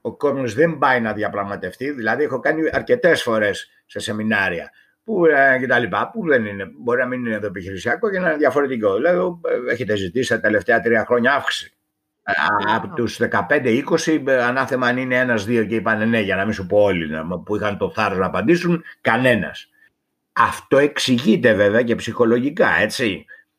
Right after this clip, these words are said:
Speaker 1: γενικά είναι, είναι ο φόβος, είναι η απόρριψη. Δεν θέλουμε την απόρριψη. Και άμα πει όχι, λοιπόν, ακούστε, άμα πει όχι, που θα σας πω ότι δεν θα πάτε να πείτε,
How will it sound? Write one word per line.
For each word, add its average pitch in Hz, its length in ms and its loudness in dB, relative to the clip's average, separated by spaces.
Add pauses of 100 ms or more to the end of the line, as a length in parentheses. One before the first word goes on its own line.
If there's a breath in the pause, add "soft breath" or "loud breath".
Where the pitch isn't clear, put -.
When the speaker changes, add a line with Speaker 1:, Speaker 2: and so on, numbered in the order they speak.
(240)
Speaker 1:
γενικά 104 1000 0 (480)
είναι, 160 400 -2
είναι 170 180 2
ο 175 60 4
φόβος, 151 640 0
είναι 143 200 -6
η 151 80 2
απόρριψη. 123 640 0
Δεν 131 360 -6
θέλουμε 147 420 0
την 139 220 -6
απόρριψη. 135 640 0
Και 135 100 -2
άμα 127 200 -2
πει 120 140 -2
όχι, 131 520 2 (1040)
λοιπόν, 113 240 -4
ακούστε, 131 360 -4
άμα 113 240 -2
πει 104 120 -4
όχι, 98 320 -2
που - 180 -8
θα 110 140 -2
σας - 280 -6
πω 131 320 4
ότι 104 500 -6
δεν 151 200 0
θα 127 180 -2
πάτε 117 260 0
να 95 160 -6
πείτε, 101 380 -2